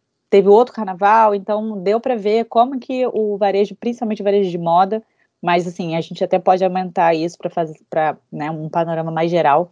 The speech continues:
mas como o varejo de moda, ele foi realmente se, se projetando, né, conforme o ano foi começando também. Então,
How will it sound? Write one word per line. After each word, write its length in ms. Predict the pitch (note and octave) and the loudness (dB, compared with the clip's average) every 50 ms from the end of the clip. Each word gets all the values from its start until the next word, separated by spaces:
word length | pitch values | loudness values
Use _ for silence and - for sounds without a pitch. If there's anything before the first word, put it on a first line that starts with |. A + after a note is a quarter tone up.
| - - | -4 0
mas 180 | G#3 G3+ F#3+ | 0 0 2
como 200 | - G#3+ G#3 A3+ | 2 2 2 2
o 40 | A3+ | 2
varejo 300 | G#3+ G#3 G3 G#3 G3+ G3 | 2 2 2 2 2 0
de 80 | F3+ F#3+ | -2 -2
moda, 320 | F#3 F3 F3+ F#3+ F#3+ G3 | -2 0 0 0 0 0
ele 140 | G3 G3 G3+ | -2 -4 -4
foi 340 | - _ G3 F#3+ G3 G3+ G3+ _ _ _ _ _ _ _ | -4 _ 0 0 0 0 -2 _ _ _ _ _ _ _
realmente 720 | F#3 F#3 F#3+ G3 F#3 F3 F3+ F#3+ G3+ G3+ - - G#3 G3+ | 0 0 0 0 0 -2 -4 -4 -6 -6 -4 -2 -2 -2
se, 720 | G3+ - _ _ - G3+ G3 G3+ G3+ G3+ G3+ G#3 G3+ G3+ F#3+ F#3 F3 D#3+ - - | -4 -6 _ _ -6 -6 -4 -4 -2 -2 0 2 2 2 2 2 0 -2 -4 -8
se 200 | - _ - - | -10 _ -10 -6
projetando, 840 | E3+ - G#3 G#3+ G#3 G#3+ A3+ A3 - - G3+ G3 G3 G3 G3 F#3 F3 | 0 2 4 4 6 4 4 2 2 2 2 2 2 0 -2 -4 -4
né, 200 | E3+ E3+ E3+ F3+ | -4 -4 -6 -6
conforme 420 | - F#3+ F3 - - F3+ F3+ F#3 | -6 -8 -10 -8 -8 -6 -6 -4
o 100 | F#3 F3+ | -2 -2
ano 200 | F3 F3 F3+ F#3+ | -2 -2 -2 -4
foi 120 | - F#3 F3+ | -6 -6 -4
começando 540 | - F#3 F3+ F#3 F3+ - - E3 E3 E3+ | -4 -2 -2 -4 -4 -4 -4 -6 -6 -6
também. 380 | E3 - F#3 F3+ E3 C#3+ C#3 C#3 _ _ - - _ _ _ | -6 -8 -6 -6 -4 -6 -6 -8 _ _ -20 -20 _ _ _
Então, 400 | F3+ F3 F3 - F#3 F3+ F#3+ G3+ | -8 -6 2 4 4 6 4 4